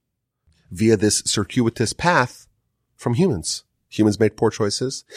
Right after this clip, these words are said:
That affects the angels or the upper spheres, and that, in turn, affects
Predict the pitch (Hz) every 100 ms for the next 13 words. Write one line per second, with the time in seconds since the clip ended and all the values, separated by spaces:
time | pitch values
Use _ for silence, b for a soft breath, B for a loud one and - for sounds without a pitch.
0 | B B 117 143 143 143 - 131 147 175
1 | 147 123 104 98 113 123 - 135 143 165
2 | 190 - - - 90 107 156 139 - -
3 | 110 104 - 92 85 85 _ _ _ _
4 | _ _ _ _ - - 82 - - -